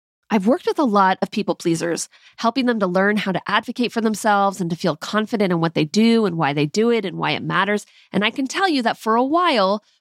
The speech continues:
promoting yourself and advocating for yourself in your work, it feels really uncomfortable. Not because it's a bad thing, not because you're doing something wrong by elevating your thoughts about yourself,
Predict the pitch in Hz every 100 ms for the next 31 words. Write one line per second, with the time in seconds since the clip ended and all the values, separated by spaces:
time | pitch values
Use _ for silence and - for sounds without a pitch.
0 | - 240 220 220 277 330 330 311 196 180
1 | - 202 - 294 381 311 240 196 185 175
2 | 180 175 180 175 180 165 160 165 254 -
3 | _ _ 214 - 294 311 202 156 226 220
4 | 190 175 170 - - 147 156 _ _ -
5 | 226 311 539 523 403 214 175 262 370 -
6 | - - _ _ _ 226 294 359 294 226
7 | 196 226 247 226 226 214 185 170 175 214
8 | 175 151 151 - 180 202 190 165 151 -
9 | 247 349 214 170 - 170 127 156